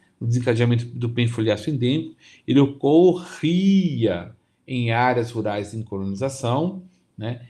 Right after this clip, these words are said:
E os doentes eram lavradores, seus familiares, que viviam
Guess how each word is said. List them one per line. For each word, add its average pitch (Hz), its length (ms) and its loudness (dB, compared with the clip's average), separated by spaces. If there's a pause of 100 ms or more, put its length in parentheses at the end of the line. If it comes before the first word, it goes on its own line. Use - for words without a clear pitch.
(180)
E 107 300 2
os 117 120 0
doentes 135 460 2
eram 156 840 4 (180)
lavradores, 123 840 -2
seus 117 160 -12
familiares, 113 600 -4
que 117 100 -16
viviam 135 1000 -4